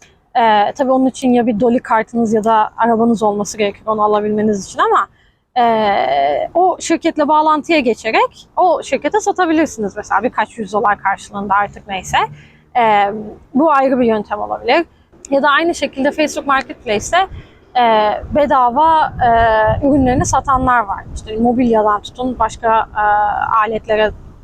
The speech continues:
kadar. O, onu kontrol edip, e, kendi semtinizde işte free olarak,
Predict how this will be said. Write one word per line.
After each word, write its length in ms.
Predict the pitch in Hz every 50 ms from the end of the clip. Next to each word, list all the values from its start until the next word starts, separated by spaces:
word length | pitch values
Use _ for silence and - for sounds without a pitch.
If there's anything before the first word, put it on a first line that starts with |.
| - - -
kadar. 340 | 208 202 208 247 320 392 - - - - -
O, 360 | - 311 330 339 349 302 269 -
onu 220 | - 320 320 349 330
kontrol 500 | - 330 285 285 - - 302 320 294 254
edip, 280 | 220 208 320 427 466 - - - - - - -
e, 360 | 226 220 220 220 214 208 -
kendi 480 | - 294 285 277 277 247 302 302 269 -
semtinizde 840 | - - 254 240 233 233 - 226 214 202 - - - 247 254 285 311 285 - - - - - - -
işte 140 | - - 269
free 340 | - - 277 269 277 277 254
olarak, 360 | 247 240 226 214 214 214